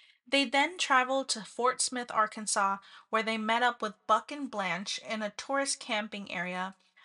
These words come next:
but had to flee after Buck and Jones fucked up a robbery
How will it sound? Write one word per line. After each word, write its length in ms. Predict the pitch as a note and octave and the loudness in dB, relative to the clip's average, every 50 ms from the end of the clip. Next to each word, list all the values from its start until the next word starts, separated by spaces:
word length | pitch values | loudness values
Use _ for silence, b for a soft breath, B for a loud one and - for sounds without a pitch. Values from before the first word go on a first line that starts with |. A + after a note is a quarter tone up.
| b b | b b
but 120 | - - - | 0 4 6
had 220 | C4+ D#4 F4+ - | 6 6 6 4
to 120 | - E4 | -2 -6
flee 480 | D4+ - - D4 D4+ D#4 C4+ A#3+ A3+ - | -6 -6 -4 -2 0 2 2 0 0 0
after 500 | - - - F3 - - - A3+ A3 A3 | 4 4 4 4 2 -2 -2 -2 -2 -2
Buck 480 | G#3 F#3+ F#3+ - A3+ A3 A#3+ A#3 - - - | -4 -8 -2 2 4 4 4 2 -2 -6 -6
and 200 | A#3 A3+ A3+ G3+ | -4 -4 -2 -2
Jones 380 | - G#3+ G#3 G#3 G#3 G3+ - | 0 0 0 0 0 -2 -4
fucked 320 | - - A#3 A3+ - - A3 | 0 0 0 0 0 0 -2
up 180 | G#3+ G#3 - | -2 -2 -2
a 80 | G3+ G3 | -6 -6
robbery 760 | G3 G#3 A3+ B3 C4 B3+ A#3 G#3+ G#3 G#3 G3 G3 F#3+ G3 G3+ | 2 6 8 8 8 8 6 2 0 0 -2 -4 -6 -8 -12